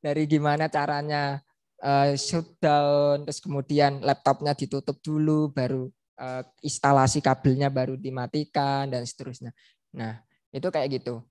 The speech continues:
Terus kemudian ada editing kompilasi. Biasanya teman-teman nanti yang di TikTok, kalau men-, mau menjadi konten kreator di TikTok atau maupun di Instagram ya, itu banyak video kompilasi.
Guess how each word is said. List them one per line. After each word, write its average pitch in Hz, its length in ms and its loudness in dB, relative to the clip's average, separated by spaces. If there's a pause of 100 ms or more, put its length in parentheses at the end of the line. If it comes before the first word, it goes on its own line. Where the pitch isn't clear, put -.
(160)
Terus 185 160 -8
kemudian 202 320 4
ada 196 240 6
editing 196 320 4
kompilasi. 196 720 0 (340)
Biasanya 196 240 -6
teman-teman 202 720 -2
nanti 190 240 -2
yang 180 80 2
di 165 160 -4
TikTok, - 640 -2
kalau 165 160 2
men-, 175 320 -4
mau 175 160 0
menjadi 160 400 0
konten 160 300 -2
kreator 156 260 -2
di 147 320 -4
TikTok 180 400 -4
atau 143 300 -2
maupun 147 420 -6
di 143 240 -4 (320)
Instagram 160 480 0
ya, 147 120 0 (360)
itu 170 160 -2 (160)
banyak 170 380 -4
video 175 240 -6
kompilasi. 160 580 -4